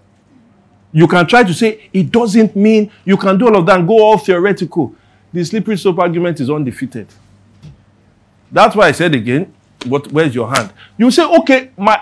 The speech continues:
we didn't. We didn't," let's say it's a lady. "We didn't, I didn't put my hand on him. He didn't put my hand on me." He, uh, okay. <laughs> Uh, all right, all right, okay.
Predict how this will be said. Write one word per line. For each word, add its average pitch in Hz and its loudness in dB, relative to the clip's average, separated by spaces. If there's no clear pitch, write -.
we 220 0
didn't. 226 0
We 190 0
didn't," 269 0
let's 214 0
say 214 2
it's 147 0
a 160 2
lady. 170 2
"We 143 -2
didn't, 254 0
I 202 0
didn't 226 -2
put 226 -4
my 196 0
hand 208 -2
on 170 -2
him. 220 -4
He 190 -2
didn't 240 0
put 247 -4
my 196 0
hand 202 -2
on 165 0
me." 214 -4
He, 190 -4
uh, 220 -4
okay. 247 2
<laughs> - -12
Uh, 214 2
all 262 6
right, 220 6
all 311 8
right, 262 6
okay. 262 4